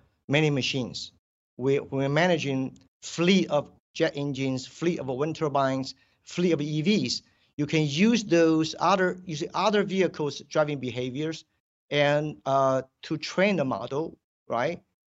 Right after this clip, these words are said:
And to improve the reliability and robustness of a pro-, the, the system.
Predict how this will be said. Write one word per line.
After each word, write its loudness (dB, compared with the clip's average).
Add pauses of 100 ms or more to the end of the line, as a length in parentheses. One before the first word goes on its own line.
(140)
And 0
to -2
improve 2 (240)
the -4
reliability 0 (380)
and -2
robustness -2
of -10
a -6
pro-, -8 (120)
the, -6
the -8
system. -6